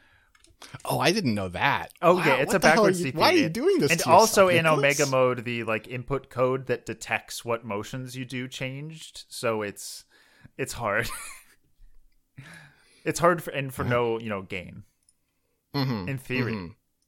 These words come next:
Speaker 2: But I, it's just another tool. Like, it's a unusual tool, and <laughs> the moments when it, you know, it hits six out of, you know, six is jumping in, and I, like, a second ago started up a heavy,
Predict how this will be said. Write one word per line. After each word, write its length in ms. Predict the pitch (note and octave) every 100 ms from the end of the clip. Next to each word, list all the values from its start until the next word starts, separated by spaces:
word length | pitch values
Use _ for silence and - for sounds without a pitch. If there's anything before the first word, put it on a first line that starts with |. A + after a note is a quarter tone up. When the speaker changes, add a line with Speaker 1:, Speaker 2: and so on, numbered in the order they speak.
| _ _ _ _ _ _ _ _ _
Speaker 2:
But 120 | A#2
I, 100 | A#2 A#2 _ _ _ _ - - -
it's 160 | C3+
just 180 | - F3+
another 300 | F3 D3+ D3
tool. 320 | B2+ E3 C#3
Like, 260 | G2+ G2 -
it's 160 | C3 C3
a 260 | A#2+ A2 G2
unusual 720 | C3 B2+ B2 A#2 B2 C3 C3+
tool, 540 | C3+ - C#3 D3 D#3+ - _ _ _
and 420 | B2+ A#2+ A2 G#2+ - - _ _ _
<laughs> 1400 | - B5 C6+ C6 - F3 - - _ _ _ _ A#3 G#3
the 100 | F3
moments 360 | E3+ F3+ F#3+ E3+
when 120 | E3
it, 140 | C#3+ A#2
you 120 | B2+
know, 340 | A2+ G#2 G2 G2 -
it 180 | A#2
hits 220 | - C#3+ -
six 300 | - C#3 -
out 160 | B2
of, 160 | A2+ G#2
you 60 | A#2
know, 140 | G2
six 240 | - B2+
is 100 | A2+
jumping 380 | - A#2+ A2+ A2+
in, 320 | G#2+ F#2+ F#2 - - - -
and 140 | A#2
I, 240 | A2 A#2 A#2
like, 240 | A#2 A2
a 80 | B2
second 400 | - B2+ - A#2+
ago 180 | A2+ G#2+
started 400 | - B2 A2+ G#2+
up 140 | G#2
a 80 | F#2+
heavy, 600 | - B2+ A2+ A#2+ A2+ G2+